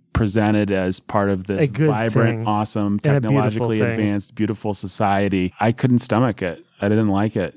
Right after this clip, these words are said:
Speaker 1: It took me out of the movie every time, and it really soured my whole experience of the movie. Like, you can't just call what's evil good and what's good evil that blatantly,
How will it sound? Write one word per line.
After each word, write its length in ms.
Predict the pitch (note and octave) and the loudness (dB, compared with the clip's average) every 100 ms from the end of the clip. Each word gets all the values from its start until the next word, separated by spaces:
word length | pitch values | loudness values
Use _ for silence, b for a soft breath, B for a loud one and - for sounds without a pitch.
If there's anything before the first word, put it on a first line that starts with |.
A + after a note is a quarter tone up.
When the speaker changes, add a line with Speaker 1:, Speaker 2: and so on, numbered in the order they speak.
| - | -4
Speaker 1:
It 160 | G2 - | -4 -2
took 180 | B2 A#2 | -6 -2
me 160 | G#2 | 0
out 140 | G2+ G2 | 2 2
of 60 | |
the 40 | F#2+ | 2
movie 360 | G2 F#2+ F#2 | 2 2 0
every 220 | F#2 G2+ G2+ | -2 -2 -4
time, 520 | G2 F#2 F2+ F2+ F#2 _ | -2 -2 -2 -2 -4 _
and 140 | - G2+ | -2 -2
it 60 | F#2+ | 0
really 320 | G#2+ A2+ G#2+ | 2 4 2
soured 580 | - G#2 G#2 G2+ F#2+ A2 | 2 2 2 2 0 0
my 600 | G2+ G2 G2 G2 G2 D#2 _ - | 0 2 0 0 -2 -6 _ -10
whole 240 | - A2 | 0 2
experience 600 | G#2 - G2+ F2+ F2 F2 | 0 -2 -2 0 -2 -6
of 100 | F#2 | -6
the 80 | F2+ | -2
movie. 480 | F#2 F#2 F2 E2+ E2+ _ - | 0 0 -2 -4 -6 _ -4
Like, 360 | G2 F#2 - _ | -2 -4 -10 _
you 160 | A2+ A2+ | -2 2
can't 280 | C3+ G#2 | 2 2
just 200 | G#2+ G#2 | 2 -2
call 320 | - G#2+ G#2+ F#2+ | 0 2 4 2
what's 360 | F#2+ - - | 0 -2 -6
evil 460 | G2+ G#2+ G2 F#2 F2 | -2 0 0 -2 -2
good 420 | F2+ F#2+ G#2+ F2+ | -2 0 0 0
and 200 | E2+ E2+ | -4 -4
what's 200 | F#2 - | -4 -8
good 260 | - G2 F#2+ _ - | -6 -6 -6 _ -6
evil 520 | F#2+ A2+ G2 F2 - | -4 -4 -6 -6 -4
that 240 | A2+ A#2+ G#2+ | 0 0 0
blatantly, 680 | G2+ A2 G#2 D2+ F#2 F2 | -2 -2 -4 -6 -6 -6